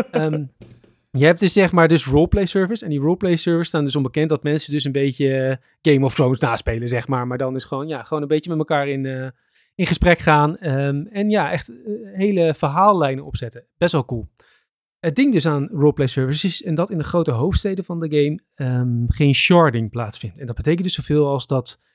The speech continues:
iedereen die dus in die stad rondloopt op de server, zie je ook echt lopen. Dan denk je, het is toch een M M O, dat is toch standaard? Nee, want om dus de servers te ontzien,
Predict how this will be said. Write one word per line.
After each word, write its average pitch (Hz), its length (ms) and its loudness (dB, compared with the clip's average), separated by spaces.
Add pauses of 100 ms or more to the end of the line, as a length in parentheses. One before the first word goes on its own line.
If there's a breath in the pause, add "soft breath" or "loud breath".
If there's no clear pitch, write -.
(220)
iedereen 180 380 4
die 160 140 2
dus 147 160 -2
in 151 60 0
die 135 100 -2
stad 135 220 -4
rondloopt 190 440 0
op 202 80 -8
de - 60 -6
server, 196 440 0
zie 180 240 2
je 165 80 4
ook 156 160 0
echt 143 160 -6
lopen. 139 440 2 (440)
Dan 151 120 -2
denk 139 140 4
je, 120 160 2
het 131 140 -4
is - 80 -10
toch 147 120 -2
een 135 200 0
M 131 80 0
M 139 60 0
O, 151 160 2
dat - 160 -10
is 127 80 -8
toch - 120 -6
standaard? 175 400 0
Nee, 139 420 0
want 139 280 0
om 147 160 -4
dus 139 160 0
de 123 100 -6
servers 151 300 2
te - 80 -6
ontzien, 143 560 -2